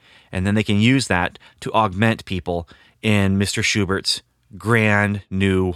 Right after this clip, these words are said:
world. And what is Mister Schubert's grand new world? Well, his grand new world, his brave new world, we might as well just go there. His brave new world is something he's going to create by causing lots and lots of natural disasters.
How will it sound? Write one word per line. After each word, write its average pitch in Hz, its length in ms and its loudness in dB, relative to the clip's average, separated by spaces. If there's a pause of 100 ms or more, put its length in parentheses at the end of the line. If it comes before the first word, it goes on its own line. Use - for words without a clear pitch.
world. - 420 -4 (360)
And 95 160 -4
what 110 160 2
is 139 80 -2
Mister 160 200 -2
Schubert's 156 360 0
grand 147 320 0
new 151 140 0
world? 151 380 -4 (340)
Well, 139 280 4
his 135 200 0
grand 165 540 0
new 147 200 2
world, 92 400 0
his 131 180 0
brave 160 400 2
new 113 100 2
world, 92 200 -2
we 156 60 0
might 160 140 2
as 120 60 -2
well 113 80 -6
just 98 140 -8
go 90 200 -2
there. 82 160 -4
His 110 140 0
brave 135 440 2
new 139 140 4
world 101 420 2 (460)
is 110 520 2 (180)
something 131 380 -2
he's 123 160 0
going 143 160 0
to 143 60 -6
create 143 400 -2
by 110 120 0
causing 110 360 0
lots 127 300 0
and 196 100 0
lots 139 180 2
of 123 100 -4
natural 98 400 0
disasters. 107 840 -4